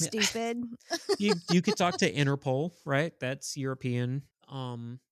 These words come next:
Speaker 1: I would suggest screenshotting every interaction. And then
Speaker 2: Okay.
Speaker 1: you give that enforcement aid, that law enforcement agency, those interactions within,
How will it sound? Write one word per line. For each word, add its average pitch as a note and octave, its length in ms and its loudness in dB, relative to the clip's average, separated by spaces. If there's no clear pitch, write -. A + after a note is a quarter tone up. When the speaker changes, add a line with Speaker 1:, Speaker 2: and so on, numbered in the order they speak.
Speaker 1:
I C3+ 200 0
would F#3 220 -4
suggest C#3 540 -4
screenshotting D3+ 920 -2
every A#2+ 340 2
interaction. - 640 -4
And C3 140 2
then C3 120 4
Speaker 2:
Okay. B2 200 4
Speaker 1:
you G2+ 80 -4
give D3 480 4
that C3 360 -2
enforcement C3+ 680 -2
aid, B2+ 280 -2
that B2+ 160 0
law B2 200 0
enforcement C3 480 -2
agency, C3 680 -2
those C#3 380 4
interactions C#3+ 840 2
within, D3 380 0